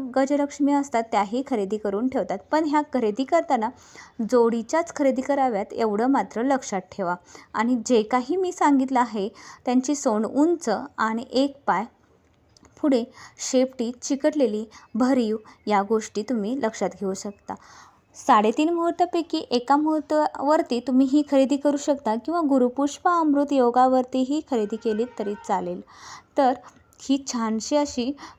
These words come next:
ही गजलक्ष्मी तुम्ही पाहिलीच असेल. गजलक्ष्मी प्रमाणेच अष्टलक्ष्मी ही लक्ष्मीचे स्वरूप आहेत. गजलक्ष्मी म्हणजेच धन द-, देणारी देवता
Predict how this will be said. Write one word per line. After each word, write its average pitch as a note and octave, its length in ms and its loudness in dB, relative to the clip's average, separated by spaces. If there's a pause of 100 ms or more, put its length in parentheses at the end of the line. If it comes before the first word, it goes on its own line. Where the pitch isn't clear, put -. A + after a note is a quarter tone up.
ही A3+ 240 -2
गजलक्ष्मी C4 640 4
तुम्ही B3+ 220 0
पाहिलीच A#3 460 -2
असेल. G#3+ 460 -2
गजलक्ष्मी B3+ 760 4 (600)
प्रमाणेच B3+ 580 4
अष्टलक्ष्मी C#4+ 800 2 (100)
ही B3+ 140 -2 (120)
लक्ष्मीचे A3 560 -4
स्वरूप G3+ 380 -2
आहेत. F3+ 240 -4 (500)
गजलक्ष्मी D#4 640 2
म्हणजेच D#4 600 2
धन A3+ 340 2
द-, C#4 220 2 (180)
देणारी G#3 560 0 (540)
देवता G#3+ 560 4